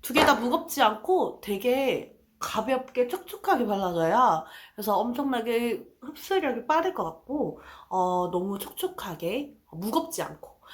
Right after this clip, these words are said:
그래서 화장하기 전에도 데이크림, 크림 바르면 다른 거는 되게, 음, 뻑뻑해 하고 잘 스며들지 않아서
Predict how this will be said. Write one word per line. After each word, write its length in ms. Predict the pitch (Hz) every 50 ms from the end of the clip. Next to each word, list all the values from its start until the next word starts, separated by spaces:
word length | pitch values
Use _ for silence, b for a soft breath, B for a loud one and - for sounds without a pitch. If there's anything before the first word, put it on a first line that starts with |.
| B B B
그래서 100 | - 196
화장하기 920 | - - - 381 381 392 381 381 359 349 349 339 339 339 339 294 294 277 254
전에도 720 | - 226 202 202 226 233 226 226 208 214 233 247 240 233
데이크림, 720 | 233 208 196 202 202 - - 220 208 208 202 202 196 196 -
크림 400 | - - 359 359 359 349 - - - B B B B B B
바르면 360 | - 202 190 190 202 202 196
다른 320 | 190 - - 190 180 202 208
거는 680 | 196 196 185 185 180 185 185 190 190 190 190 180 170 165 B B B B B B -
되게, 640 | - 175 160 180 175 175 170 165 160 151 - - - B B B B B B _ _ _ _ _ _ _ _ -
음, 500 | 180 185 180 175 175 180 180 180 185 180
뻑뻑해 600 | - 285 285 - 370 - - - 240 226 220 214
하고 500 | 226 - 277 269 262 254 - 320 359 359
잘 180 | - 214 214 208
스며들지 400 | - 330 349 - 294 240 233 233
않아서 600 | 190 156 160 165 165 - 285 302 285 190 170